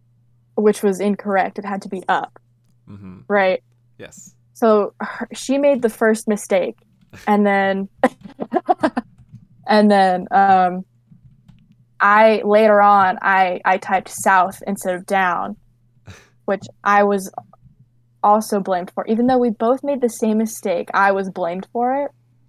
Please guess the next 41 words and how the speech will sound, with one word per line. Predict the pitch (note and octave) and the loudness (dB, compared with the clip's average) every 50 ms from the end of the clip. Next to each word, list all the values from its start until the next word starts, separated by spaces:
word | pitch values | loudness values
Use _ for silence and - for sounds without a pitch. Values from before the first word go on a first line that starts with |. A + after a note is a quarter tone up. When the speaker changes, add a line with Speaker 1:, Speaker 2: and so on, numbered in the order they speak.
| _ _ _ _ _ _ _ | _ _ _ _ _ _ _
Speaker 1:
which | - G#3 - - | -8 -8 -8 -8
is, | F#3+ F3 F3 - - - - _ _ _ _ | -10 -10 -12 -14 -18 -20 -20 _ _ _ _
hmm, | A#3+ C4+ C#4 C4 A#3+ A3 G#3 G3 G3 G3 G#3 - - - | 0 2 2 4 4 4 2 2 0 0 -2 -2 -4 -6
<laughs> | - - | -4 0
I | A#3+ G3+ G3 F#3 | 0 2 2 2
wonder | E3 G3 G3 G#3+ B3+ D4+ D4+ | 2 2 0 0 0 0 0
Speaker 2:
Hmm. | D4+ | 2
Speaker 1:
why. | D#4+ F4+ F4+ D4+ C4+ C4+ C4 C4 C#4+ C#4 - - - - - E4 D#4 - | 2 2 2 4 4 4 4 2 0 -4 -8 -12 -16 -16 -14 -14 -8 -6
Speaker 2:
Yep. | C4+ - C4 C4+ B3 - | -6 -6 -6 -6 -8 -6
Speaker 1:
<laughs> | C#4+ C#4 B3+ A#3+ C#4+ C4+ - - C4 A#3 C#4+ D#4 - _ _ _ _ _ _ _ _ _ _ _ _ _ | -6 -6 -4 -6 -8 -8 -8 -10 -14 -14 -14 -16 -18 _ _ _ _ _ _ _ _ _ _ _ _ _
Speaker 2:
Suspicious. | _ _ - - - - - G2 F2+ - G2+ G2+ | _ _ -20 -20 -20 -20 -18 -18 -18 -16 -10 -4
Speaker 1:
Uh, | - G#3 G3 F#3 F#3 F#3 F#3 F#3 - _ _ _ _ _ _ _ _ | 0 2 2 2 2 0 -2 -6 -10 _ _ _ _ _ _ _ _
yeah, | - G#3 G#3+ G#3 G3 F#3+ - | -4 0 2 2 2 2 2
it's, | G3 F#3+ G3 - - - - - | 0 -4 -6 -8 -12 -14 -12 -12
it's | F#3+ G#3 - - | -12 -10 -8 -6
like, | G3+ F#3+ G3 - | -6 -6 -6 -8
hmm, | C4+ D4+ C#4+ B3 G#3 F#3+ F#3 F#3+ G3+ G3 - _ - | -10 -8 -6 -4 -4 -4 -6 -8 -10 -10 -12 _ -8
let | - A3+ A3+ | -4 0 2
me, | B3 A#3+ A3+ G#3+ G3+ G3 G3 - | 2 4 4 2 2 0 -4 -4
let | G#3+ A3 | -4 -2
me | A#3 A3+ | -2 -2
think | G#3+ C4 C4 A#3+ | -2 -2 -2 0
about | G3 F#3 F#3 - | -2 -2 -4 -6
this | F#3 - - | -10 -10 -10
for | G3 | -10
a | F#3+ | -10
second. | - - F#3+ - G3 F#3 - - - | -8 -10 -10 -10 -10 -10 -10 -8 -6
That | A3+ A3 A3 G#3+ | -4 -4 -2 -2
doesn't | G#3 G3 F#3+ F#3+ - - | -2 -4 -4 -4 -6 -6
add | F#3 F3+ F3 F3 - - | -4 -4 -4 -2 0 0
up. | F#3 E3+ - - - _ _ _ _ _ _ _ | 0 0 -2 -6 -12 _ _ _ _ _ _ _
And | - G#3 G#3 | -4 -2 -2
I | A3+ | 0
thought | - D#4 C#4+ - - - | 2 2 0 0 0 -4
at, | G#3 - - _ _ _ - | -4 -4 -6 _ _ _ -2
at | A3 A3+ - | 0 0 0
the | A#3 | -2
time, | - - A#3+ B3 A3+ G#3 G3+ F#3+ - | -2 -2 0 2 2 2 0 0 -2
I | - G#3 G#3 | -2 0 0
didn't | G3 A#3 A#3+ B3 A#3+ A3 A#3 - _ _ - | 0 2 2 2 0 0 -2 -6 _ _ -8
know | G#3+ G3+ F#3+ G3 G3+ A#3 A3+ F#3+ F3+ F3 G3+ | -6 -4 0 2 4 4 4 2 2 -2 -6